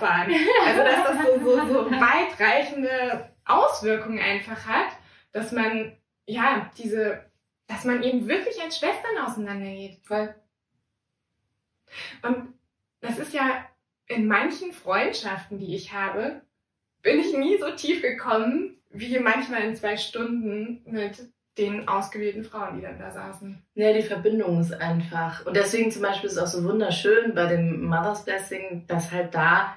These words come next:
Speaker 2: da kommen ja die Freundinnen, ne? Und da ist es halt einfach so wundervoll, weil die Freundschaft auf eine ganz andere Ebene gehoben
Speaker 1: Mhm.
Speaker 2: wird, weil es einfach nochmal eine ganz andere Möglichkeit ist. Das sind Sachen, die man oft so nicht einfach sich sagen würde oder machen würde.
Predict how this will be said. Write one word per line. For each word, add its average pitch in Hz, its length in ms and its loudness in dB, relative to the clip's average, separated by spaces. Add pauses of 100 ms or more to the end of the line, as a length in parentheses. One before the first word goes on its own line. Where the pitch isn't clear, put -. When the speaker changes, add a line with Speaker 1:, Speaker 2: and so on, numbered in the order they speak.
Speaker 2:
da - 100 -4
kommen 185 180 -2
ja 180 80 -2
die 175 120 -2
Freundinnen, 170 760 2 (320)
ne? 175 220 2
Und 175 180 4
da 180 260 6
ist - 100 -2
es 185 120 -10
halt 180 140 -4
einfach 175 240 -4
so 175 200 0
wundervoll, 185 520 6
weil 170 420 2 (220)
die 175 120 0
Freundschaft 185 500 4
auf 165 140 0
eine 165 120 0
ganz 165 160 -2
andere 165 240 0
Ebene 175 380 0
gehoben 151 440 -2
Speaker 1:
Mhm. 147 40 2
Speaker 2:
wird, 147 200 0
weil 156 140 4
es 165 120 2
einfach 175 260 -2
nochmal 180 260 -2
eine 165 120 0
ganz 170 280 -2
andere 175 360 4
Möglichkeit 185 600 2
ist. 165 220 -2 (280)
Das 160 140 0
sind 175 220 0
Sachen, 190 340 4
die 190 100 -6
man 175 300 2
oft - 400 -2
so 185 340 0
nicht 190 540 2
einfach 175 340 2
sich 170 160 -2
sagen 175 360 4
würde 175 140 6
oder 165 200 4
machen 170 340 2
würde. 156 440 2